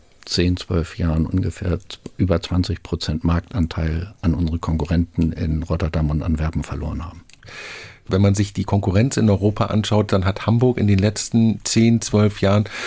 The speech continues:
Speaker 2: durchaus einiges an Marktanteilen verloren. Sie haben gerade eben gesagt, das liegt auch an den hohen Kosten, die der Hamburger Hafen verursacht, gegenüber diesen anderen Häfen im Vergleich relativ teuer. Woran liegt das genau?
Speaker 1: Wir, wir haben auf der einen Seite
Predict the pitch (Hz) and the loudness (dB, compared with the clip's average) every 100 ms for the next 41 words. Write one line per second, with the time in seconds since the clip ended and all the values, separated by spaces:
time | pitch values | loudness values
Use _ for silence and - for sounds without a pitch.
0 | - - - 127 135 120 - - 98 110 | -10 -4 0 2 2 0 0 2 4 4
1 | 101 - 92 80 95 - - 101 - 90 | 2 0 0 2 2 0 0 0 2 4
2 | 101 98 90 87 90 110 127 - - - | 4 4 2 2 4 4 2 -2 -10 -6
3 | 98 98 92 95 - 95 95 92 95 101 | 0 0 2 2 4 4 4 4 2 2
4 | - 101 90 104 123 - 107 104 110 101 | -2 -2 0 2 0 0 -2 0 2 4
5 | 98 - 113 110 - 156 - 107 82 73 | 4 4 2 2 0 0 2 2 2 2
6 | 69 71 76 78 71 71 78 87 98 - | 0 -2 0 -2 -2 -2 -2 -2 -4 -2
7 | 95 87 95 104 98 104 98 104 95 98 | -2 0 0 0 0 0 2 2 2 2
8 | 95 - - - - - - 87 71 - | 2 0 -10 -12 -12 -6 -2 0 0 2
9 | 95 90 90 80 92 95 98 95 80 85 | 2 4 2 2 0 2 0 0 -2 -2
10 | 80 76 - 87 85 - - - 92 98 | -2 -2 -2 0 0 -4 -6 0 2 2
11 | - - - - - - - 123 127 135 | -2 -12 -14 -16 -18 -16 -14 -4 -2 0
12 | 135 127 120 - 98 - - 104 104 113 | 0 0 0 2 2 0 -2 2 2 4
13 | 107 107 98 - 90 - - 95 104 113 | 4 6 4 2 -4 -2 0 2 4 4
14 | 120 123 131 123 127 | 4 4 4 4 2